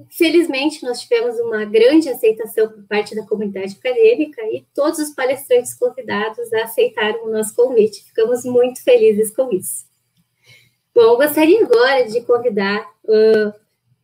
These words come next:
o, algumas autoridades para dar início à cerimônia, ah, de abertura do nosso primeiro Fórum de Bioquímica de Alimentos. Ah, o professor, ah, Pedro Curialau, reitor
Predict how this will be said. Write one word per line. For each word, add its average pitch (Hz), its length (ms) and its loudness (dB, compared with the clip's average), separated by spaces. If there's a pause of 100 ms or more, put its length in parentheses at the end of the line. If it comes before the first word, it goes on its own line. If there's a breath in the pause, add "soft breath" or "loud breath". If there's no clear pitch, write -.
o, 453 300 0
algumas 247 420 0
autoridades 220 840 -2
para - 140 -4
dar 202 80 -4
início 196 440 -4
à 202 60 -12
cerimônia, 196 640 -8 (460)
ah, 196 80 -14 (100)
de - 80 2
abertura 208 560 4
do 196 100 -8
nosso 196 340 -6
primeiro 208 300 2
Fórum 196 360 -2
de 190 100 -6
Bioquímica 185 580 -6
de 175 120 -10
Alimentos. 180 840 -4 (500 soft breath)
Ah, 240 380 6
o - 40 -12
professor, 254 600 0
ah, 214 1000 -6 (180)
Pedro 254 360 4
Curialau, 208 720 0 (180)
reitor 226 640 2